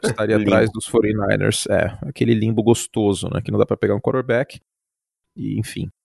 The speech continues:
Speaker 1: Bom, ah, na N F C,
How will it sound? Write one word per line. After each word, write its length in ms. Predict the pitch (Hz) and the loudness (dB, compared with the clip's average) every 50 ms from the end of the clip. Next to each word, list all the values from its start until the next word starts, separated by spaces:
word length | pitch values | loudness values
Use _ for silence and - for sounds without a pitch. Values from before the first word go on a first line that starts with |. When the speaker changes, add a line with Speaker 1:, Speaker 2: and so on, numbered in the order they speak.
| _ _ _ _ _ _ _ _ _ _ _ _ _ - | _ _ _ _ _ _ _ _ _ _ _ _ _ 4
Speaker 1:
Bom, 300 | 147 143 110 98 - - _ _ _ | 4 4 4 2 -4 -12 _ _ _
ah, 600 | - 127 127 127 127 127 127 123 123 123 123 113 104 | -2 0 2 4 4 4 4 2 2 2 0 0 -2
na 220 | - 127 135 - - | 0 -2 -2 0 0
N 140 | 160 185 185 | 0 2 2
F 160 | 147 - - | 0 0 -2
C, 460 | - - - 170 190 165 110 95 - | -2 -2 -2 0 0 0 0 -2 -4